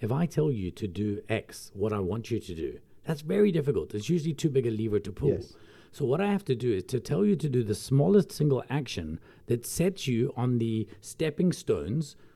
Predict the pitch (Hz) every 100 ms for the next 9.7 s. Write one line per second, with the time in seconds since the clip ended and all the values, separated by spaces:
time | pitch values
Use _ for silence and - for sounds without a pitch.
0 | - 147 131 127 - 196 214 202 156 151
1 | 143 127 147 127 123 131 113 117 131 101
2 | 82 107 - 110 107 98 90 143 160 78
3 | 82 - - - 98 185 185 117 - 82
4 | 73 - - - - - - - 120 117
5 | - - - 104 127 117 123 120 110 107
6 | 107 101 101 92 92 101 107 98 117 139
7 | - 120 101 104 98 104 104 - 98 92
8 | 85 69 69 - 107 95 104 107 95 101
9 | 90 104 - - 95 - -